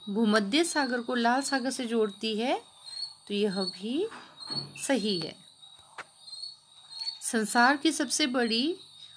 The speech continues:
पोतवाहक नहर है सुएज नहर। मुंबई से सुएज बंदरगाह जाने के लिए नहीं गुजरना हो, अ, गुजरना होगा सुएज नहर से होकर। पनामा नहर जोड़ती है प्रशांत महासागर एवं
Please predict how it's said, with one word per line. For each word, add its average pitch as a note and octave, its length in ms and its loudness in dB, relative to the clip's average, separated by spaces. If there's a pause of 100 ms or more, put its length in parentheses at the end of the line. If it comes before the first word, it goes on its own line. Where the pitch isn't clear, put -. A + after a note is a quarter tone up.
(160)
पोतवाहक B3 680 2
नहर G3+ 380 0
है G#3+ 340 -4
सुएज B3+ 480 4
नहर। E3+ 460 -4 (1000)
मुंबई A3+ 480 6
से D#4+ 260 2
सुएज B3+ 520 2
बंदरगाह A3+ 580 2
जाने A3+ 440 4
के A3+ 180 0
लिए G#3 460 2
नहीं A3+ 400 4
गुजरना A#3+ 520 4
हो, A3+ 140 -2
अ, G3 720 -2
गुजरना G#3 500 2
होगा G#3 460 2 (100)
सुएज B3+ 400 -8
नहर G3 300 -8
से F3 160 -12
होकर। F3 360 -10 (880)
पनामा G#3+ 400 6
नहर C4+ 340 6
जोड़ती B3+ 400 0
है C#4+ 140 2
प्रशांत A#3 460 2
महासागर G#3 560 0
एवं B3 280 0